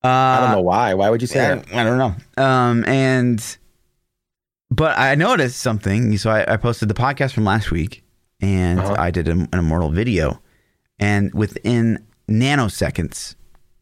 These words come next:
Speaker 1: these videos had ten, fifteen downvotes.
Speaker 2: Uh-huh. Just because it
Speaker 1: Just
Speaker 2: has
Speaker 1: 'cause
Speaker 2: word Immortal in it.
Speaker 1: Immortal
Speaker 2: Yeah.
Speaker 1: in the fucking title.
Speaker 2: Yeah.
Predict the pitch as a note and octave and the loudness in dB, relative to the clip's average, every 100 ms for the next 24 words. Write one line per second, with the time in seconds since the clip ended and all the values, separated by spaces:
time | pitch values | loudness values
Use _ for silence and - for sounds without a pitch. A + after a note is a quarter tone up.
0 | _ A2+ G#2+ G#2+ A2 G#2 G2+ F#2 - F#2+ | _ -4 -2 0 2 2 0 -2 -2 0
1 | F#2+ F#2 - - - C#3 B2+ B2 B2 - | -2 -4 -10 -14 -6 -2 0 0 -2 -4
2 | A#2 G2 F2+ F2 F2+ B1+ - - - - | -2 0 0 0 0 -2 -4 -8 -12 -12
3 | - - - - - - _ _ F#2+ F2 | -12 -14 -18 -20 -20 -20 _ _ -4 -2
4 | F2 - _ _ _ _ _ _ _ _ | -4 -10 _ _ _ _ _ _ _ _
5 | _ _ _ _ _ _ _ - A#2+ - | _ _ _ _ _ _ _ -6 -4 -2
6 | A#2 A2+ G#2 A#2+ F#2+ B2+ G2 G#2 G2 G#2 | -2 0 0 0 0 -2 0 0 2 2
7 | G#2+ F#2+ F2+ - - G2 A2 F#2+ _ G#2+ | 2 0 0 -4 -4 -2 -2 -6 _ -2
8 | G2 F#2 - F#2+ F2+ - F#2+ D#2 - - | 0 0 -2 -4 -2 -2 -2 -2 -4 -8
9 | - - _ _ _ _ _ _ - A2+ | -20 -20 _ _ _ _ _ _ -4 -4